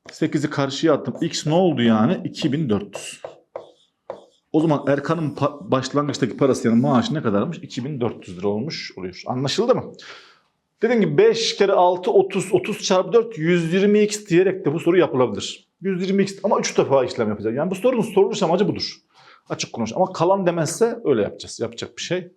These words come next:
yok. Tamam. Devam. Mesela bu soruyu nasıl yapacaksın? Bak güzel bir geçmiş yıllarda Ö S Y M mantığı bir soru yani.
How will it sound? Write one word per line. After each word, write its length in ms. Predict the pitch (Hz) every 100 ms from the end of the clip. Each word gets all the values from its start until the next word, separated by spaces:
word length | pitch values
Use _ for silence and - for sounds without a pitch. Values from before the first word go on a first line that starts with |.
| _
yok. 260 | - - _ -
Tamam. 320 | 165 190 185 _ _ _ _ _ - - _ _ _ _ _ _ _ _ _ 208
Devam. 260 | 214 131 - -
Mesela 280 | 233 208 269
bu 60 |
soruyu 240 | - 196 226
nasıl 220 | 196 156
yapacaksın? 500 | 135 131 113 - 120
Bak 140 | 131
güzel 300 | 214 185 139
bir 80 | 170
geçmiş 380 | 180 175 147 -
yıllarda 360 | 120 107 113
Ö 120 | 156 151
S 160 | 151
Y 60 | 135
M 160 | 135 135 - _ _ -
mantığı 380 | 123 110 107 170
bir 60 | 139
soru 240 | - 107
yani. 220 | 98 92